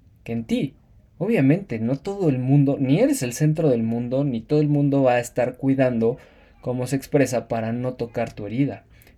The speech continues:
Es por eso y muy importante que hagamos conciencia de nuestras heridas, que hagamos conciencia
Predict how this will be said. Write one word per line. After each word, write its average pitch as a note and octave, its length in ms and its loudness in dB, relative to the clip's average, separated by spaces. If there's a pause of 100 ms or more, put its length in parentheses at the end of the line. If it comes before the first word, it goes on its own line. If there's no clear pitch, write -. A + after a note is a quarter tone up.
Es C#3 100 -12
por C3+ 260 2
eso C3+ 220 2
y B2 60 -2
muy D#3 320 2
importante F#3+ 760 -2 (1120)
que C3+ 80 0
hagamos F#3 360 2
conciencia F3 680 2
de B2 100 2
nuestras A2+ 420 -6
heridas, G2+ 540 -10 (580)
que B2+ 100 -2
hagamos D#3+ 500 2
conciencia C#3 1120 -2